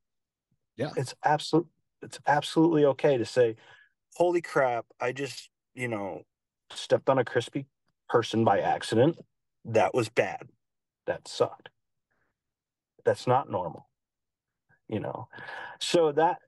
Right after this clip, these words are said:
Speaker 2: you know, when I, when I was diagnosed with P T S D,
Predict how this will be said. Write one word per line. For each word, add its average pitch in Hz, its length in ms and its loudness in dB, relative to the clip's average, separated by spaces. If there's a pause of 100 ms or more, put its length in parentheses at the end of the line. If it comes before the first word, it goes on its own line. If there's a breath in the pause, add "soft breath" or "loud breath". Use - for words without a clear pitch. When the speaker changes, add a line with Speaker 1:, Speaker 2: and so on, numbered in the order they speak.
Speaker 2:
you 147 100 4
know, 156 280 2
when 143 220 -4
I, 143 400 -4 (160)
when 123 180 -4
I 110 500 -2 (1000 loud breath)
was 123 280 -6 (420)
diagnosed 135 640 4
with 117 100 -10
P 120 160 -12
T 117 180 -2
S 110 180 0
D, 98 380 -10